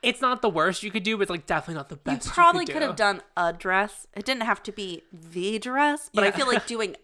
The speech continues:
Speaker 2: a dress
Speaker 1: Was a good co-, would've
Speaker 2: w-,
Speaker 1: been a
Speaker 2: in
Speaker 1: good call.
Speaker 2: whatever fabric was in the box
Speaker 1: Yeah.
Speaker 2: would have put you much closer than this did.
Speaker 1: Yeah.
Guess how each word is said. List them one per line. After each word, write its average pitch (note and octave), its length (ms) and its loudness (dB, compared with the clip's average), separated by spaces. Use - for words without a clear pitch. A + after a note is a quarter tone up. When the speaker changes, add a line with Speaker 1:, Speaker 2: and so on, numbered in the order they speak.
Speaker 2:
a E3+ 200 6
dress F#3+ 580 4
Speaker 1:
Was F#3 160 -8
a F3 60 -6
good E3+ 200 -10
co-, - 140 -14
would've E3+ 180 -4
Speaker 2:
w-, D#3 80 -10
Speaker 1:
been - 20 6
a - 120 6
Speaker 2:
in C#4+ 60 0
Speaker 1:
good F3+ 100 6
call. D#3 100 -6
Speaker 2:
whatever C4+ 340 4
fabric A3+ 480 4
was G3+ 160 -2
in G3+ 220 0
the G3+ 60 2
box F3+ 380 8
Speaker 1:
Yeah. D3+ 60 -12
Speaker 2:
would G3+ 80 -4
have - 160 -6
put - 240 -4
you F#3+ 80 -6
much F3+ 340 -2
closer D#3+ 400 -6
than D#3+ 200 -10
this D3+ 320 -8
did. - 120 -6
Speaker 1:
Yeah. E3 160 -4